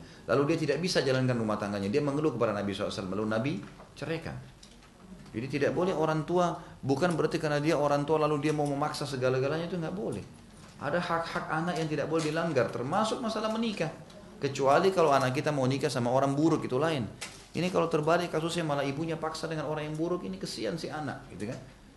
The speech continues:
Karena ingatkan, coba sampaikan kepada ibu-ibu, setetes sperma masuk ke rahim adik saya, sudah cukup akan anak itu menjadi, kalau dia hamil, a-, anak laki-laki ini akan jadi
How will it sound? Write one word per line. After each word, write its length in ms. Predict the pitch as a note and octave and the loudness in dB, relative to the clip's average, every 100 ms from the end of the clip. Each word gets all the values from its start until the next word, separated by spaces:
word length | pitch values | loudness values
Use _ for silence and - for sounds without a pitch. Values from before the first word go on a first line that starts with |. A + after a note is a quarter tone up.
| - - - - - | -20 -20 -20 -20 -12
Karena 400 | G#2+ G#2+ B2 A#2+ | -4 -2 -2 -2
ingatkan, 480 | C3 D3 D#3+ - G2 | -2 -4 -2 0 0
coba 160 | A#2+ A#2+ | 0 -2
sampaikan 400 | A#2+ G#2 A#2 A#2 | 0 0 2 0
kepada 240 | F#2+ F#2+ | 2 2
ibu-ibu, 720 | F2 F2 F2+ E2+ F2 C3 B2+ | 2 -2 -2 -2 0 0 -2
setetes 640 | - B2+ - D#3+ E3+ D#3 - | -8 -8 -6 -6 -6 -8 -8
sperma 320 | C#3 C3+ B2+ | -6 -4 -2
masuk 320 | A#2 A#2 A#2 | -2 -4 -6
ke 80 | A2+ | -6
rahim 240 | A2 G#2 | -4 -4
adik 240 | - B2 C#3+ | -4 -6 -6
saya, 400 | - F#2 D2+ D2+ - - - - - | -6 -6 -6 -8 -10 -20 -20 -20 -14
sudah 320 | - G#2 G#2 | -4 -2 0
cukup 400 | D#3+ D3 B2+ - | -2 0 -4 -4
akan 400 | G2+ G2+ G2 - | -6 -4 -6 -4
anak 400 | D#3 E3+ D3+ A#2+ | -6 -4 -4 -4
itu 240 | A#2+ D3 | -6 -6
menjadi, 640 | C3 G#2 G2 G#2 A#2+ G3+ - - | -4 -2 0 0 0 -4 -8 -10
kalau 160 | F#2 G2 | -2 0
dia 160 | B2 | 0
hamil, 400 | D3 F3 D#3 C#3+ E3 - - - - | 0 0 0 0 -4 -10 -18 -20 -10
a-, 240 | F2 - - | -6 -6 -4
anak 400 | B2+ B2+ B2+ B2+ | 0 0 0 -2
laki-laki 480 | A#2+ B2 B2 B2 | -4 -2 -4 -4
ini 80 | E3 | -6
akan 160 | D#3 B2+ | -4 -2
jadi 220 | A#2 | -2